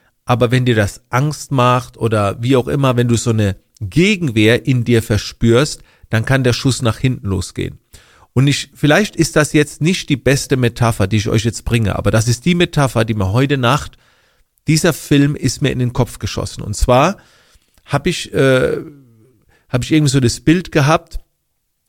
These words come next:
von einem, äh, Hüttenbesitzer, ne? Also der hat so eine, in den Bergen so eine, so eine Hütte,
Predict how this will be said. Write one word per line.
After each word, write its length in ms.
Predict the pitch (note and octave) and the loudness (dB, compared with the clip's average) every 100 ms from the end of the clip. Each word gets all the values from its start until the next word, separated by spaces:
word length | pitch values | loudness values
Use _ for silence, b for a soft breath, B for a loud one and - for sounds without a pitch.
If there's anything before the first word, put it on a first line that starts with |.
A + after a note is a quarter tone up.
| - | -20
von 440 | - B2+ B2 B2 - | 0 2 2 0 0
einem, 420 | A#2+ A2+ A2+ A2 | 2 2 2 0
äh, 320 | - A2 G2+ | -2 0 2
Hüttenbesitzer, 1040 | A2 D#3 F3 F3+ - F#3+ - G3 G#3 B3 - | 2 0 0 0 0 -2 0 0 0 -4 -6
ne? 240 | A#2 D3 | -2 0
Also 180 | B2+ G#2+ | 0 0
der 140 | A2 A2 | 2 2
hat 160 | A2+ | 0
so 120 | - | 0
eine, 260 | A#2 A2 F#2+ | 0 0 -2
in 180 | - A2 | -4 -4
den 160 | F#2 | -2
Bergen 400 | A2 A2 C3 E3 | 2 4 4 0
so 140 | D#3+ A2+ | -4 -4
eine, 260 | G2+ F2 - | -4 -4 -6
so 140 | - | -8
eine 160 | F2+ D#2 | -6 0
Hütte, 460 | B2+ B2 F3 F#3 | 0 2 2 0